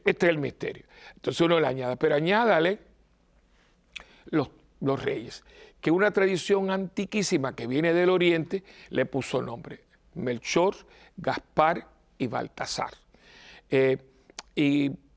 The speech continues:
ahí hay mucha tela para cortar. Hemos tenido programas muy bonitos. Eh,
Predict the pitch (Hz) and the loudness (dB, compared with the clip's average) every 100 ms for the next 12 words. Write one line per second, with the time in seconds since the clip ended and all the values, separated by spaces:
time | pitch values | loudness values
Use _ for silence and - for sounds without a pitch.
0 | - - 190 180 185 175 160 151 143 143 | -6 -2 0 0 0 0 2 2 0 0
1 | 135 127 135 - 165 135 131 135 135 139 | -4 -2 -2 0 2 2 -2 -4 0 2
2 | 139 135 - 123 123 135 139 101 117 151 | 0 -2 -4 -2 0 -2 -4 -6 -2 0
3 | 127 127 151 139 147 135 - - - - | 0 0 -2 -2 -2 -4 -14 -20 -20 -14
4 | - 131 131 | -2 2 2